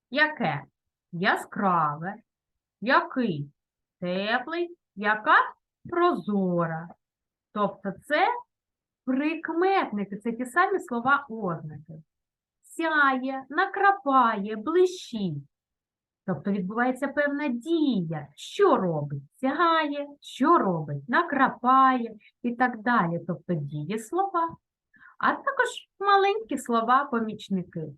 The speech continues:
У, на. Давайте з вами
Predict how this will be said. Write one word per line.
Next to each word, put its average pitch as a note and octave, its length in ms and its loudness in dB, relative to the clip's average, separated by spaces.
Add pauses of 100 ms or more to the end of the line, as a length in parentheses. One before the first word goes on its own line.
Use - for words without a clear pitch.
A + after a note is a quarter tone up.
(100)
У, G4+ 380 2 (420)
на. E3 360 -2 (1120)
Давайте A#3 520 0
з - 80 -6
вами G3 480 -2